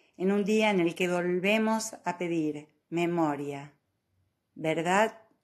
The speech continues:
y justicia. Este proyecto está liderado por Juan Parodi y Maxi Legnani,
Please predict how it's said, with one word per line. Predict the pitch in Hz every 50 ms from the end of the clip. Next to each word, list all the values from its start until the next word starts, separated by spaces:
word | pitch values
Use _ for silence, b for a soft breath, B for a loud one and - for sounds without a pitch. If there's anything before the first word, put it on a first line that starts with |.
| _ _ _ _ _ _ _ _ _ _ _ _ _ _ _ _ _ _ _ _ _ _ _ _ _ _ _ _ _ -
y | 175
justicia. | - - - - - _ - 151 143 - - - - 151 156 147 151 156 _ _ _ _ _ _ _ _ _ _ - - _ _ - - - - _ _ _ _ _ _ _ _ _ _ _ _ _ _ _ _ _ _ _ -
Este | 175 - - - 170
proyecto | - 165 180 175 - - 208 190 - - 208
está | 190 - - 185 180 180
liderado | 170 175 175 170 170 170 180 190 190 185 185 185
por | - 165 165 165 156 156 143 - - _ _ _ _ _ _ _ - - -
Juan | - 185 180 175
Parodi | 180 180 175 190 190 190 185
y | 180
Maxi | 170 175 180 180 - - - 170
Legnani, | 170 165 165 180 190 202 214 214 220 226 233 240 - - -